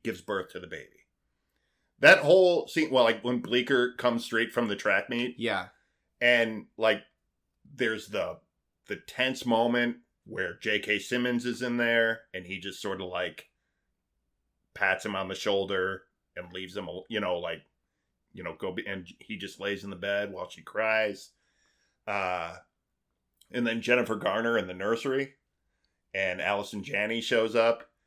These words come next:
Speaker 2: That, I'm not ashamed to say that
Speaker 1: I,
Speaker 2: I,
Speaker 1: I lo-,
Speaker 2: I cried.
Speaker 1: Again, I, it's Jennifer Garner, it, you just commanding that scene, and the line, uh, where she goes, "How do I look?" And she goes, "You look like a new mom, scared shitless."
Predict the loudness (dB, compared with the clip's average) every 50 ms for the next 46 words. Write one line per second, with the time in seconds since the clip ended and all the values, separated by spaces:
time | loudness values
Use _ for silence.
0 | _ _ _ _ _ _ _ 0 2 2 2 2 0 0 2 4 4 4 4 4
1 | 4 4 4 4 2 0 0 0 0 0 0 0 -2 -4 -4 -2 0 2 2 2
2 | 2 2 2 4 8 8 8 8 8 8 6 8 8 6 6 4 0 2 6 8
3 | 10 10 10 10 10 10 10 10 10 8 6 4 6 6 6 6 4 2 0 2
4 | 2 0 0 -2 -6 -4 2 6 8 8 8 8 4 4 6 6 6 8 8 6
5 | 6 4 2 -2 -4 _ _ -4 0 0 0 0 0 -4 -2 0 0 -2 -2 -4
6 | -8 _ _ -20 -10 -4 -2 0 4 6 8 8 6 6 4 2 2 2 0 0
7 | -2 -2 -2 0 0 0 0 0 0 0 0 0 2 4 4 4 4 4 4 2
8 | 2 0 -4 -8 _ _ _ _ _ _ _ _ _ _ _ -4 -2 0 0 0
9 | 0 -2 -4 -4 -6 -8 -10 -14 _ _ _ _ _ _ _ _ _ _ _ _
10 | _ _ _ _ _ _ _ _ _ _ -10 -10 -6 -2 -2 -2 -2 -2 -4 -2
11 | -2 -2 -2 -2 0 2 4 6 6 6 4 4 4 4 4 4 2 -2 -10 -16
12 | _ _ _ _ -12 -12 -10 -10 -8 -8 -6 -6 -8 -8 -10 -8 -4 -2 0 2
13 | 4 4 4 2 0 -2 -2 -2 -2 -2 -2 -4 -6 -8 -12 -18 _ -20 -10 -4
14 | 0 0 0 0 0 -4 -6 -6 -6 -6 -8 -14 -14 -14 -18 -18